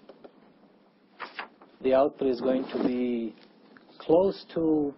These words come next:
plus V D D or close to minus V S S. And that's because this guy here has very large gain, and tiny little bit of offset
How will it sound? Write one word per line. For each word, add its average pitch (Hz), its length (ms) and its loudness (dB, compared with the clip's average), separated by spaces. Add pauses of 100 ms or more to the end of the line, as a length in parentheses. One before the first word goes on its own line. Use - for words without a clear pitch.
plus 143 380 2
V 135 120 0
D 131 120 0
D 127 380 -2 (600)
or 135 300 0
close 123 540 -4 (100)
to 113 300 -4
minus 107 680 -8
V 101 160 -2
S - 220 -16
S. - 280 -16 (1160)
And 117 380 -2 (200)
that's 143 280 2
because 127 520 0 (300)
this 117 200 -4
guy 123 240 2
here 117 420 -2
has 101 260 -8
very 135 220 4
large 127 360 2
gain, 113 380 -6 (2000)
and 110 360 -4 (280)
tiny 156 400 0
little 139 240 2
bit 131 180 -2
of 123 160 -4
offset 117 480 -2